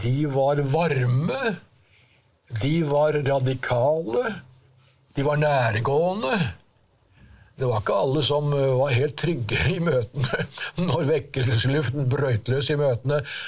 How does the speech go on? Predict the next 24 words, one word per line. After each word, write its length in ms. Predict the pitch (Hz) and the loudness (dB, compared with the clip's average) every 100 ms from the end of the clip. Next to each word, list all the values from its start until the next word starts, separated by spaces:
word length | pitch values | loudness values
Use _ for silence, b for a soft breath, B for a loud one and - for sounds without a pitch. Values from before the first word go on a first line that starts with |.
| B | B
da 120 | 113 | 0
var 100 | 117 | 0
det 100 | 170 | 0
mange 200 | 180 147 | -2 -2
som 160 | 135 147 | 0 0
satt 160 | 147 147 | 0 -2
og 100 | 135 | 0
brant 380 | 131 127 147 147 | 0 0 -2 -2
på 120 | 156 156 147 | 0 0 0
benkene. 480 | 139 104 143 165 135 B 131 | -2 -2 -2 -2 -2 B -4
«Nå 100 | 143 | -2
kommer 260 | - 135 147 | -2 -2 -2
han 100 | 147 | -2
til 120 | 151 | 0
meg, 200 | 147 160 | 0 0
nå 120 | 139 | 0
kommer 320 | 156 131 139 156 | -2 -2 -2 -2
han 80 | |
til 80 | 165 | -2
meg.» 320 | 156 170 123 - B B 143 | 0 -2 -2 -6 B B -2
Ja, 160 | 180 | 0
de 120 | 175 | 0
gjorde 360 | 196 196 185 220 | 0 0 0 0
det. 160 | 214 | 0